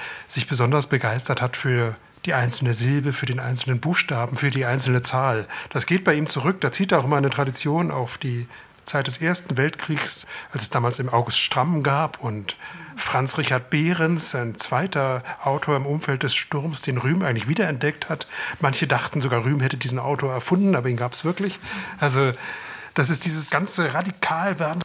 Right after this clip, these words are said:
Vers besteht nur noch aus einem Ausruf, nur noch aus einer Silbe, nur noch aus einem Rutsch oder eben hier aus einer Zahl.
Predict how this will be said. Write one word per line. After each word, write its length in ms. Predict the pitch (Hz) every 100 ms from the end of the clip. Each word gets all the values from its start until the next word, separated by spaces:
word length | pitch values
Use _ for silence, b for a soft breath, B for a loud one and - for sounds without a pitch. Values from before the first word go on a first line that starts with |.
| -
Vers 360 | - 185 190 -
besteht 300 | 160 175 165
nur 80 |
noch 120 | 175 170
aus 180 | 165
einem 480 | - 156 185 185 185
Ausruf, 500 | 151 160 - 165 131
nur 200 | 139 147
noch 60 | 147
aus 140 | 147
einer 400 | - 185 185 175
Silbe, 380 | 135 151 151 135
nur 80 | 131
noch 160 | 143
aus 160 | 170 151
einem 480 | - 160 151 151 143 - - - _ _ -
Rutsch 400 | 156 - - 156
oder 240 | 117 101
eben 160 | 147 170
hier 240 | 135 208
aus 140 | 151
einer 260 | - 160 175
Zahl. 400 | - 175 139 117